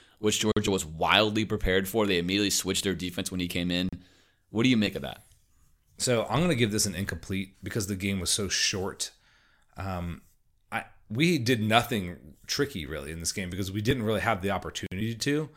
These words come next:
Speaker 2: It never really presented itself.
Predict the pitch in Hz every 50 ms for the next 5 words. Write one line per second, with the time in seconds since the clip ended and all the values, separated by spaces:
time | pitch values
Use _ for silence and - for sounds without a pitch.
0 | - - - - - _ _ _ _ _ _ _ - - 65 67 71 69 95 117
1 | 135 131 123 131 117 104 - 110 98 90 95 95 95 98 104 120 107 - 139 139
2 | 143 139 -